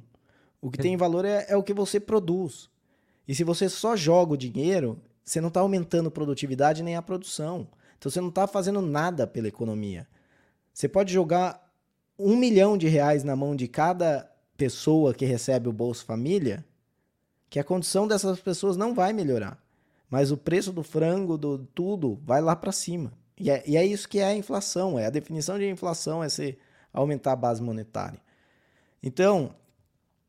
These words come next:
Speaker 1: em alguns, no, em alguns casos, é, você, eu acho mu-, legal existir uma forma de subsídio. Eu acho que a forma de subsídio tem que ser,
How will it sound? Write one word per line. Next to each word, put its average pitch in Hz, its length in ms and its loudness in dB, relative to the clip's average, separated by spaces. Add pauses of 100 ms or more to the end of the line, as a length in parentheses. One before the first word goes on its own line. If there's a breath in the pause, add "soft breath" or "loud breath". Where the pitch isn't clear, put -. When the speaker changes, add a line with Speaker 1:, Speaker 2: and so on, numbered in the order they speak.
(640)
Speaker 1:
em 147 120 2
alguns, 165 440 2
no, 151 540 -4
em 147 120 0
alguns 151 360 0
casos, 143 720 0 (480)
é, 117 840 0 (840)
você, 139 600 2
eu 131 180 4
acho 147 240 2
mu-, 139 300 -2 (140)
legal 139 580 6
existir 143 360 -2
uma 147 160 -2
forma 143 300 0
de 127 200 -10
subsídio. 127 800 -6
Eu 135 120 -2
acho 139 160 2
que - 60 -6
a 147 40 -6
forma 156 320 -4
de 143 160 -4
subsídio 135 540 -6
tem 139 180 -6
que 127 60 -6
ser, 127 420 0